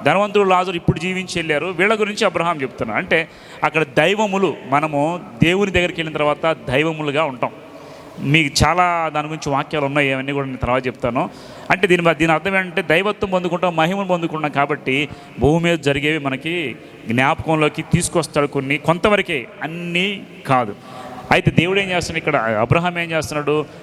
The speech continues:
"ఇదిగో, నీవు అక్కడ ఉన్నావు, జ్ఞాపకం చేసుకో, నువ్వు, ఏ, ఇస్-, ఇష్టమైనట్టు సుఖం అనుభవించావు. లాజరు ఏం చేశాడు? కష్టం అను-, ఎప్పుడైతే వాడు ఇక్కడ నెమ్మది పొందుతున్నాడు, నీవు యాతన పడుతున్నావు." అంటే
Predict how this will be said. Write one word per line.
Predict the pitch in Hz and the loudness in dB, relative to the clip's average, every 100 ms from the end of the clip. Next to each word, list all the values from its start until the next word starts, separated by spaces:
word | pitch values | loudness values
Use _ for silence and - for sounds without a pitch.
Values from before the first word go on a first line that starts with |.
| - | -2
"ఇదిగో, | 135 143 131 | 4 4 4
నీవు | 143 160 156 | 2 2 2
అక్కడ | 147 147 | 0 -2
ఉన్నావు, | 147 170 170 185 180 | 0 0 2 -2 -2
జ్ఞాపకం | 143 147 160 170 | 0 0 0 -4
చేసుకో, | 156 143 - 160 | -4 -4 -4 -4
నువ్వు, | 151 143 143 185 - - - 120 | 0 0 0 0 -6 -16 -2 2
ఏ, | 127 | 2
ఇస్-, | 131 135 - 147 135 | 2 0 2 2 2
ఇష్టమైనట్టు | - 185 190 180 175 | 2 2 2 2 0
సుఖం | - 165 220 | 0 0 2
అనుభవించావు. | 208 180 165 147 143 135 | 2 0 -4 0 0 2
లాజరు | 139 165 165 | 2 2 0
ఏం | 165 | -2
చేశాడు? | 160 147 151 156 156 147 - - - | -2 -2 2 4 4 0 -12 -18 -2
కష్టం | 143 - 165 | 0 2 2
అను-, | 151 | 2
ఎప్పుడైతే | 143 147 170 170 | 2 2 2 2
వాడు | 165 160 | 2 2
ఇక్కడ | 160 160 208 208 117 - - - 127 | 0 0 0 0 -4 -12 -20 -10 -2
నెమ్మది | 139 156 156 | 0 0 0
పొందుతున్నాడు, | 151 143 139 135 131 | -2 -4 -2 0 2
నీవు | 175 185 247 254 - - - | 4 4 4 0 -6 -16 -6
యాతన | 185 220 226 196 | 0 0 0 0
పడుతున్నావు." | 170 143 135 147 | 0 -2 -2 -2
అంటే | 196 185 175 | 2 2 0